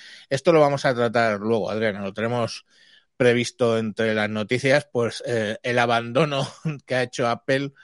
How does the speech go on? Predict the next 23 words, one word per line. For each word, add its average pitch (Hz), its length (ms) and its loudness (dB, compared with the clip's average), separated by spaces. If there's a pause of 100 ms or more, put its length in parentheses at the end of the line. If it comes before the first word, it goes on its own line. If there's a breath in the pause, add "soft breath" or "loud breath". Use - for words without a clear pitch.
(320 soft breath)
de 120 340 0
todas 123 320 2
las, 110 1000 -2
las 110 200 -6
cosas 113 280 -2
no 123 380 -4
M 123 260 -4
uno, 127 320 -6
y 120 60 0
además, 113 340 -2 (300)
eh, 92 280 -4
lo 101 200 -4
he, 101 220 -4
lo 107 260 -4
he 113 160 0
metido 113 520 -4 (100)
inspirado 110 440 -6
un 107 100 -6
poco 104 280 -6
por 101 140 -4
uno 101 260 -8
de 92 80 -10
los 90 260 -10